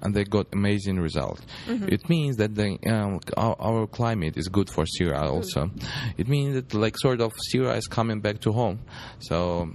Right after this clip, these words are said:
Speaker 1: uh, the only thing we are afraid of is, um, phylloxera.
Speaker 2: Yeah.
Speaker 1: Um,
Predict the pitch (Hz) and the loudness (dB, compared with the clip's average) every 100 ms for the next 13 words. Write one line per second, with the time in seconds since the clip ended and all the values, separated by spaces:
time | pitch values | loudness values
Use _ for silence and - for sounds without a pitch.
0 | - - 92 85 92 - - - - - | -6 -2 -2 -2 -8 -12 -14 -14 -18 -14
1 | - - 110 110 - 107 104 98 98 - | -2 2 2 2 0 2 2 2 2 2
2 | 113 110 92 87 82 - - 78 82 76 | 2 2 0 0 -4 -4 0 2 2 0
3 | 73 - - 120 101 - 104 107 95 131 | -2 -4 -2 0 0 -2 0 0 0 -4
4 | - - - 214 185 190 101 101 95 92 | -8 -16 -4 -2 -2 0 0 2 0 -2
5 | 92 - | -4 -8